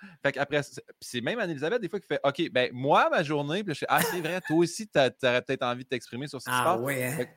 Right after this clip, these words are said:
Speaker 1: le podcast, c'était surtout ça, le but. D'apprendre
Speaker 2: Ok.
Speaker 1: à connaître, puis de, contrairement à ce que je fais en ce moment, beaucoup trop parler. <laughs> Donc, euh, j'enchaîne avec la question qui était votre drogue favorite. Je l'ai changée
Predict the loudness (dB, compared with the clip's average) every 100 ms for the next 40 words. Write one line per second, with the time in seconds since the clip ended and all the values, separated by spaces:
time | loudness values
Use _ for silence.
0 | _ _ -2 -2 2 -2 0 -2 -2 -4
1 | -4 -6 _ -8 -8 -8 -6 -2 0 0
2 | -4 -8 _ _ _ -6 -2 0 0 0
3 | 0 0 -2 -4 -2 0 0 -8 -10 2
4 | 4 6 4 4 0 -2 -2 -4 -2 -2
5 | -2 -2 0 2 2 0 0 -2 -6 -10
6 | -10 -8 4 4 6 4 4 2 6 6
7 | 4 -2 -2 4 4 4 2 -2 0 -2
8 | -4 -4 0 2 2 2 0 0 -2 0
9 | 0 2 2 4 2 4 0 2 0 -2
10 | -8 _ 0 4 4 2 0 -2 -2 -4
11 | -8